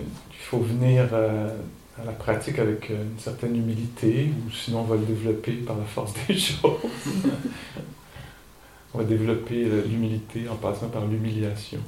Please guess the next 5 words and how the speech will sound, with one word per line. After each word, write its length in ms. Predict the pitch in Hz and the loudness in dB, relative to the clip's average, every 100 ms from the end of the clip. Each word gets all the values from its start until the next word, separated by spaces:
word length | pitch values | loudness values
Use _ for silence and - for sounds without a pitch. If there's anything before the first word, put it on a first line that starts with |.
| - 220 | -8 -6
<laughs> 0 | - 131 - - 285 269 - 320 - 320 320 - 294 - 277 277 - 180 - - 208 233 - - - - - - - - - - - - 147 - 151 - - - - - | 2 6 8 8 6 6 6 4 6 4 4 2 0 0 -2 -2 -4 -6 -6 -6 0 2 2 0 -4 -6 -6 -8 -8 -8 -6 -4 -2 -4 -6 -6 -8 -8 -14 -16 -16 -8
Puis, 320 | - 113 113 | -2 4 6
euh, 380 | 110 107 104 101 101 101 104 147 - - - - - - - - - - - - - - - - - - - - | 6 6 4 2 0 -2 -4 -8 -12 -14 -14 -14 -16 -18 -18 -16 -16 -16 -20 -20 -18 -16 -16 -16 -18 -20 -20 -12
puis, 400 | - 113 113 113 | -6 0 2 4
euh, 320 | 107 101 98 | 4 4 2